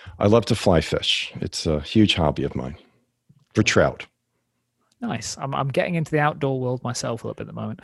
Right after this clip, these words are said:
Speaker 1: Well, where you are, you can, there's some wonderful fly fishing for salmon. So I would en-, highly encourage you to consider that, 'cause you, you live in a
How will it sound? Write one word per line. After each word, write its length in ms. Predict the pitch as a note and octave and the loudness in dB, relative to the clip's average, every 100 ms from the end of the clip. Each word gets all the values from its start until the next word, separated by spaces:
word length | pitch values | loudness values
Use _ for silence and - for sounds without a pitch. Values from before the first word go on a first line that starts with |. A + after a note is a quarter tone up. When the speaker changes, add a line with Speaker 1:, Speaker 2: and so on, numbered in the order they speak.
| - | -2
Speaker 1:
Well, 240 | A#2 C3 C3+ | 4 6 6
where 120 | C#3 | 6
you 200 | E3 B3 | 6 8
are, 320 | F#3+ B2+ A2 | 8 8 8
you 160 | G2+ B2 | 6 2
can, 140 | C3+ | 0
there's 160 | B2 B2+ | -2 0
some 180 | C#3 A2 | 0 4
wonderful 320 | B2+ C3 A#2+ | 4 4 -2
fly 260 | - G#2+ | 2 2
fishing 340 | G#2+ G#2+ - G2 | 4 2 2 -2
for 120 | E2 | -4
salmon. 600 | - - A2+ F#2 C#2 C2 | -6 -2 0 0 -2 -10
So 440 | - D2 D2+ D2+ | -12 -6 -4 -4
I 60 | E2+ | -2
would 200 | F#2 F#2 | -2 -2
en-, 180 | E2+ C#2+ | -4 -10
highly 320 | - A#2+ C3 | -8 -4 -2
encourage 420 | F#2+ - G2+ F2+ | -2 0 0 2
you 80 | F2+ | 2
to 80 | D#2+ | 0
consider 460 | - D2 - E2+ | -2 -8 -6 -6
that, 260 | C2+ C2+ B1+ | -8 -12 -16
'cause 220 | - D2+ | -18 -14
you, 100 | E2+ - | -12 -8
you 160 | G2 | -4
live 200 | A2 G2 | 0 0
in 120 | F2+ | 0
a 100 | D2+ | -4